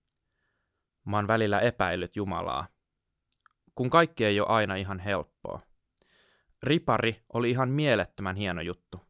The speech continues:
Mä sain paljon uusia kavereita. Ja sieltä mä sain kiinni myös siitä, että Jumala on olemassa ja välittää musta. Ja vaikkei asiat uskomalla muutu yhtään sen helpommiksi,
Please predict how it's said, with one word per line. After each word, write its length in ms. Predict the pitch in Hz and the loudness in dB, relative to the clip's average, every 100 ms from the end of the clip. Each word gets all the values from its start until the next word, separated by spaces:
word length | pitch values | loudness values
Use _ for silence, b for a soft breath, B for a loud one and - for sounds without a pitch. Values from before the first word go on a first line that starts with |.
| _ _ _ b b b 120 | _ _ _ b b b -2
Mä 60 | |
sain 200 | 120 120 | 2 4
paljon 300 | 139 139 113 | 4 4 2
uusia 340 | 127 120 104 95 | -2 0 0 2
kavereita. 560 | 113 95 67 71 - - _ b b b b b | 2 2 0 -2 -6 -12 _ b b b b b
Ja 160 | 135 - - | -2 -2 -2
sieltä 300 | 196 190 165 | 2 2 2
mä 80 | |
sain 200 | 160 165 | 0 -2
kiinni 280 | 160 185 151 | 0 0 0
myös 340 | 143 139 - - | 0 -2 -2 -2
siitä, 320 | 156 113 139 - | -2 -2 -4 -6
että 180 | 123 - | -8 -2
Jumala 360 | 139 175 123 101 | 2 4 4 4
on 100 | 104 | 2
olemassa 540 | 117 98 82 - 113 - _ | 2 2 0 -6 -10 -12 _
ja 120 | 123 | 2
välittää 500 | 139 127 - - 95 | 4 4 0 -2 -2
musta. 440 | 101 110 - - - - _ _ _ _ _ _ _ _ _ _ _ _ | 0 -6 -8 -10 -10 -10 _ _ _ _ _ _ _ _ _ _ _ _
Ja 80 | 110 | 2
vaikkei 320 | 127 135 123 | 2 4 4
asiat 320 | 139 - 117 147 | 4 4 0 0
uskomalla 540 | 170 - 101 95 95 | -2 -2 0 0 0
muutu 340 | 98 98 90 | 0 -2 -4
yhtään 300 | 117 - 98 | -6 -4 -4
sen 140 | 92 101 | -4 -4
helpommiksi, 680 | 120 107 - 92 95 - | -2 -2 -2 -6 -8 -12